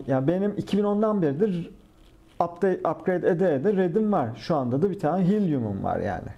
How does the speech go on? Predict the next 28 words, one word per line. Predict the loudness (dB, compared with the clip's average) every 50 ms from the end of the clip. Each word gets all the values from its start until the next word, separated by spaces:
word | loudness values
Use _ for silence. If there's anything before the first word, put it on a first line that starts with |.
| -18 -20 -12
Sekiz | -6 -6 -4 -4 -4 -8 -4
K | -2 -2 -2 0
Helium'um | 0 0 0 0 0 -2 -2 -4 -4 -4 -2
var. | 0 0 0 0 -2 -8 -16 -18 -20 -20 -20 -20 -20 -20 -20 -8 -6
Aa, | -4 -2 -2 0
arada | 0 0 0 0 0 0 0
Epic | 0 -2 -2 -4 -4 -2 -2
W | -2 0 2 2 2 2 2 2
vardı. | 2 2 0 0 -2 -4
Sonra | -4 0 0 0 2 2
Epi-, | 0 0 -2 -6 -8 -2
Weapon | 0 0 0 0 0 0 2 2
aldım. | 2 2 2 2 2 2 2 2
Weapon'dan | 2 2 0 0 0 2 2 0 0
sonra | 0 -2 -2 0 2 2
da | 2
Helium'a | 2 2 2 2 2 0 0 -2 -2
up-, | -2 -2 -4 -4 -4 -12 -20 -18 -6 -4 -4
upgrade | -4 -4 -4 -2 -2 -2 -2 -4
ettim. | -6 -8 -12 -16 -16 -16 -16 -16 -20 -20 -20 -20 -20 -20 -20 -20 -20 -20 -20 -20 -20 -20 -20 -20 -8 -2 -2
Ve | 0 0 0
ben | 0 0 0 0 0 0 2
bir | 2 2 2
noktada | 0 -2 -4 -2 0 0 2 2 2 0 0 -4 -8 -14 -18 -14 -6 -2
mesela | -2 -2 0 0 0 0 0 -2 -4
şimdi | -2 -2 0 0 2
adını | 0 0 0 0 2 2 2 2 2
vermeyeyim | 2 2 2 0 0 0 0 0 0 0 0 -2